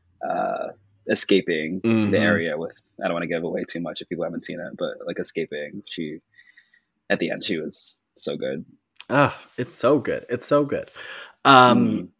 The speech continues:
Speaker 2: and then, so, yeah, so she was in Nope and kind of had this, um,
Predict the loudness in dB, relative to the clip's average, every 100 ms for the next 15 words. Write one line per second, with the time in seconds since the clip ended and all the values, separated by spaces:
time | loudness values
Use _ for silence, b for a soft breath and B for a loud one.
0 | -14 -14 -6 -2 0 2 4 4 2 0
1 | -2 -6 -4 0 0 2 2 0 -2 -4
2 | -2 -2 0 0 2 2 6 8 6 2
3 | -8 -2 -2 0 0 0 0 2 2 0
4 | -4 -4 -4 -4 -6 -10